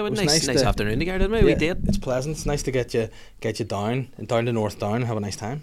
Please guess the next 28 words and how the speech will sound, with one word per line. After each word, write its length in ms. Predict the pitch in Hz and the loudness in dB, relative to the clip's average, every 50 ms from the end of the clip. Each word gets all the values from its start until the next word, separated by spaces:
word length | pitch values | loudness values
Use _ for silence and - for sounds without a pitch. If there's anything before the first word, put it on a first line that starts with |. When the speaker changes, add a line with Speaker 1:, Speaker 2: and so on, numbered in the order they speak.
| - - - | -12 -10 -6
Speaker 1:
I 80 | 110 107 | -4 -2
know. 320 | 104 113 117 120 120 117 | 2 2 4 4 2 2
It's 180 | 120 - - - 160 | 0 -2 0 2 4
only 100 | 160 160 | 4 4
the 80 | 139 | 4
past 260 | - - 127 113 - | 4 2 2 2 2
few 120 | - 127 113 | 0 -2 -2
months 260 | 107 107 110 117 - | -2 -2 -2 -2 -2
that 80 | - 113 | -2 -4
I've 120 | 107 110 | -4 -4
tried 260 | - 123 110 104 98 | -4 -2 -2 -2 -2
to 80 | 110 104 | -4 -6
kinda 400 | - - 104 101 101 98 98 95 | -6 -4 -4 -2 -2 -2 -2 -2
relax 540 | 98 101 101 101 95 92 101 - - - - | -2 -2 -2 0 0 0 -2 -2 -4 -4 -4
when 100 | 127 117 | -4 -4
I'm 140 | 110 107 | -4 -4
doing 360 | 101 - 104 98 98 107 120 117 | -4 -4 -2 -2 -2 -2 -4 -4
things, 500 | - - 139 143 147 147 127 - - - | -4 -2 -2 -2 -2 -2 -4 -4 -2 0
you 60 | 147 | 0
know, 80 | 135 | 0
like, 180 | 123 113 104 - | 0 -2 -2 -4
on 100 | 104 101 | -4 -4
Speaker 2:
Mm. 40 | 101 | -4
Speaker 1:
either 160 | 98 104 101 | -4 -4 -4
side 300 | 95 - - 92 98 101 | -4 -4 -4 -4 -4 -6
of 120 | 107 107 | -8 -8
working 460 | 120 104 98 90 92 - 131 135 139 123 | -8 -8 -8 -6 -4 -4 -4 -2 -2 -2
or, 240 | 107 98 98 92 | -4 -4 -4 -6